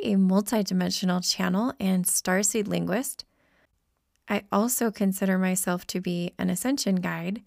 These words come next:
and it's one of my very favorite things to work with people one-on-one and in groups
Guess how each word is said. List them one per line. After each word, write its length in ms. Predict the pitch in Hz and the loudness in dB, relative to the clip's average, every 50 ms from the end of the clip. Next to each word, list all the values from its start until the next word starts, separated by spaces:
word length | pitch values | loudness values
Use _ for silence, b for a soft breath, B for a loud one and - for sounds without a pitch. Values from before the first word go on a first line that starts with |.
| _ - | _ -2
and 300 | 196 190 190 185 185 190 | 0 2 2 2 2 2
it's 200 | - 196 - - | 0 -2 -2 0
one 120 | 196 196 | 2 2
of 80 | 196 185 | 2 2
my 140 | 190 190 185 | 2 2 2
very 320 | 180 185 185 190 190 196 | 2 2 2 2 2 2
favorite 420 | 196 - 196 190 185 196 196 - | 2 0 0 0 0 -2 -4 -2
things 460 | - 190 185 185 185 185 185 - - - | 0 0 2 2 2 2 0 0 -2 -4
to 460 | - - 190 185 185 185 185 196 - - | -4 -2 0 0 2 2 2 0 0 -2
work 420 | 190 185 185 196 202 208 202 - - | 0 2 4 4 4 4 0 -2 -4
with 160 | 196 196 - | -4 -4 -4
people 400 | - - 196 - - 190 185 180 | -8 -10 -8 -4 0 0 2 2
one-on-one 760 | 180 185 208 220 220 214 202 196 180 175 175 180 180 180 180 | 2 2 4 4 4 4 4 4 2 2 0 0 0 0 -2
and 260 | - 190 190 190 190 | 0 0 0 2 2
in 120 | 196 190 185 | 2 2 2
groups 480 | 175 185 180 180 175 - - - - | 2 0 0 0 -2 -4 -6 -10 -10